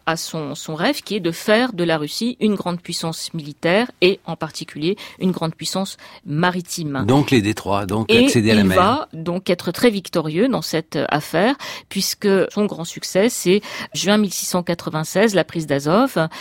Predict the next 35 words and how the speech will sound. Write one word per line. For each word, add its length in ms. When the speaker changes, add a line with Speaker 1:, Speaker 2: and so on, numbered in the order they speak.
Speaker 1:
et 100
ensuite 320
la 100
prise 220
de 80
Taganrog 720
où 60
il 160
va 240
fonder 400
la 100
première 380
base 480
navale 400
russe 420
en 120
septembre 520
mille 180
six 160
cent 180
quatre-vingt-dix-huit. 800
C'est 380
une 260
avancée 500
qui 100
sera 380
sanctionnée 580
positivement 640
par 200
un 100
traité 380
en 80
mille 160
sept 180
cents, 260